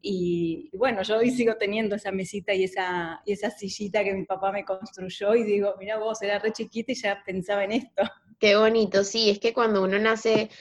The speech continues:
Speaker 2: con una pasión, por eso me llama la atención, eh, de conocer tu, tu travesía, porque cuando uno nace con una pasión, pues, se, se le refleja desde muy chico a uno. Pero, y, y algo así específico, por ejemplo, con la moda,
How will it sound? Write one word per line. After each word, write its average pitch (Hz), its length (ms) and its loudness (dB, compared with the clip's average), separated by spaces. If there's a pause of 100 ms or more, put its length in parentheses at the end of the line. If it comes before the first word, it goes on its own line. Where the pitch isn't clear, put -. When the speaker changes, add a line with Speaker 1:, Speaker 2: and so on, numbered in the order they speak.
(300)
Speaker 2:
con 190 180 6
una 214 200 4
pasión, 220 260 6
por 214 140 2
eso 214 180 0
me 233 80 2
llama 196 240 2
la 214 80 2
atención, 185 760 -4
eh, 196 520 0
de 180 120 -2
conocer 180 420 -2
tu, 190 180 -8
tu 190 160 -4
travesía, 180 540 2
porque 170 220 -2
cuando 170 220 -4
uno 175 120 -2
nace 208 320 -2
con 190 160 -4
una 180 220 -2
pasión, 190 420 -2
pues, 185 340 -2
se, - 320 -2
se 170 260 -4
le 160 180 -2
refleja 165 380 -4
desde 180 200 0
muy 165 240 -4
chico 165 400 -4
a 147 240 -6
uno. 156 400 -6
Pero, 214 260 6
y, 214 100 4
y 220 200 2
algo 208 220 6
así 226 240 0
específico, 220 760 0
por 190 140 2
ejemplo, 180 340 -2
con 190 160 2
la 165 140 0
moda, 180 520 0